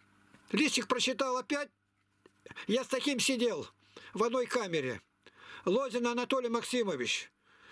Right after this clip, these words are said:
преподаватель второй группы космонавтов по аэродинамике. Две книги за день прочитывает. Прочитывает. Ну, это книги, там, триста пятьдесят страниц.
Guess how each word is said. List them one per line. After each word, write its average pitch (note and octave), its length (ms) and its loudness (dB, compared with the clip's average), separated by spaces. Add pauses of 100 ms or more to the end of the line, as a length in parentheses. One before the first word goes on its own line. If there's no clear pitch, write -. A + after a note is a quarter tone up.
(160)
преподаватель B3 640 2
второй C4 340 0
группы B3 340 0
космонавтов B3 720 -2
по B3+ 240 -2
аэродинамике. A#3+ 800 -4 (680)
Две C#4 240 2
книги D4 320 2
за B3+ 160 -2
день A#3 100 -2
прочитывает. F#3+ 800 -2 (540)
Прочитывает. A3+ 500 0
Ну, B3+ 120 0
это - 100 -8
книги, C4+ 300 -2
там, G3 180 -2
триста B3+ 320 0
пятьдесят A3+ 340 -2
страниц. G#3 560 -2